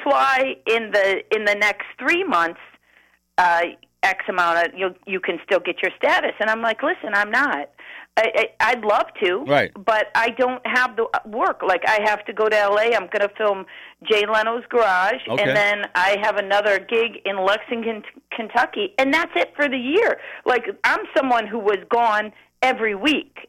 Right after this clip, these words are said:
Speaker 2: Right.
Speaker 1: and I get it, you know,
Speaker 2: Yeah.
Speaker 1: but
Speaker 2: You, you, can you just hop on a plane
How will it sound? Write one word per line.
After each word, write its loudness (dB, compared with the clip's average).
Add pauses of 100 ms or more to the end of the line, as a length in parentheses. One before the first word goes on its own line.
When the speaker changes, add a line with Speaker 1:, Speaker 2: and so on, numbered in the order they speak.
(100)
Speaker 2:
Right. 2
Speaker 1:
and 2
I 0
get 0
it, 2 (160)
you -2
know, 0
Speaker 2:
Yeah. -8
Speaker 1:
but 0 (880)
Speaker 2:
You, -4
you, -8 (140)
can -4
you 2
just -4
hop 4
on -2
a -2
plane 0